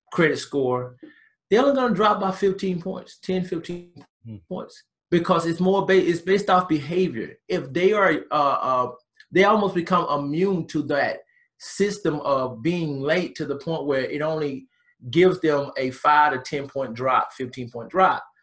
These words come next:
Speaker 1: But for someone who have been consistent all of their lives, or they watch their history real good, then it's designed to drop me by ninety points to put me in a place where they can make more money off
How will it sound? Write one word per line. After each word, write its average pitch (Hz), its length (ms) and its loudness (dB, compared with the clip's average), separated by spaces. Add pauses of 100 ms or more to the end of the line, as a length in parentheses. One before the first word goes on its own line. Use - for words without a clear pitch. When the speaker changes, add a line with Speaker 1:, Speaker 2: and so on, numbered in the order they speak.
(240)
Speaker 1:
But 160 220 2
for 151 140 -4
someone 190 460 2
who 175 120 0
have 160 160 -2
been 156 140 -4
consistent 147 560 -4
all 143 180 2
of 143 60 -4
their 131 160 -4
lives, 160 440 4
or 135 120 -2
they 131 100 -4
watch 156 420 0
their 139 160 0
history 139 380 -6
real 135 240 -4
good, 143 420 0 (420)
then 170 120 2
it's 170 120 -2
designed 185 560 0
to 151 120 -2
drop 151 560 2
me 147 480 -2 (140)
by 143 180 0
ninety 185 560 0
points 120 340 -12 (140)
to 156 100 0
put 190 240 -2
me 175 80 -2
in 165 80 -2
a 147 80 -6
place 165 380 -6
where 139 100 -2
they 151 120 -2
can 143 140 -8
make 135 160 -8
more 127 120 -6
money 135 240 -4
off 95 160 -10